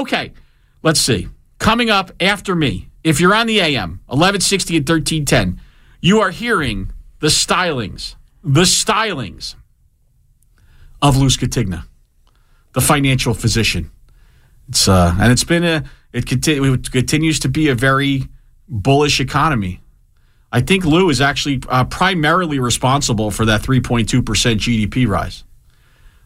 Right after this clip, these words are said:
I, I give him, I give him at least half credit.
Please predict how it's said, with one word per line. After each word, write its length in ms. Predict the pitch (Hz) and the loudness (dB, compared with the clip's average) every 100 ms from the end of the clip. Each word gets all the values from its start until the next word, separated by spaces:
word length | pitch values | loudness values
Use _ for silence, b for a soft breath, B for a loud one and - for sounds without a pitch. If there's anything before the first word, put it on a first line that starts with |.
| - | 2
I, 140 | 110 | 4
I 40 | 113 | 4
give 220 | 135 123 | 2 2
him, 180 | 120 101 | 2 2
I 120 | 123 | 2
give 220 | 147 131 | 2 0
him 280 | 131 110 104 | 0 0 -2
at 140 | 110 | 0
least 260 | 135 214 - | 2 2 2
half 220 | 135 135 | 0 -2
credit. 360 | - 82 - | -4 -4 -6